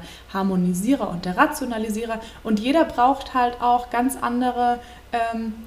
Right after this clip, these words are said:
ganz andere, eine ganz andere Umgebung und ganz andere Impulse bei der Arbeit, um gut funktionieren zu können und um glücklich zu sein.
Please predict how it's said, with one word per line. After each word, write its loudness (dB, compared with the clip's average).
ganz 0
andere, -4
eine -2
ganz -2
andere 0
Umgebung 2
und -6
ganz 0
andere -4
Impulse 2
bei -2
der -4
Arbeit, -2
um 0
gut 2
funktionieren 2
zu -8
können 0
und 0
um 0
glücklich -2
zu -8
sein. -8